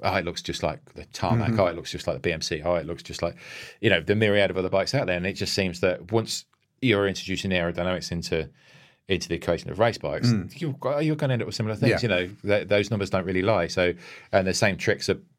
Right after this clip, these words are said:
Speaker 1: are, are working for everybody. So the low slung back end, the, you know, um, camtail shaped tubing, the integration on the front fork,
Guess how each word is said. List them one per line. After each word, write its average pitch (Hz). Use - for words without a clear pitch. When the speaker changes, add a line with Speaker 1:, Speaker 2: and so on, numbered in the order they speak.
Speaker 1:
are, 85
are 90
working 90
for 110
everybody. 90
So -
the 87
low 95
slung 85
back 82
end, 85
the, 82
you 98
know, 76
um, 85
camtail 85
shaped -
tubing, 90
the 87
integration 82
on 78
the 80
front 76
fork, -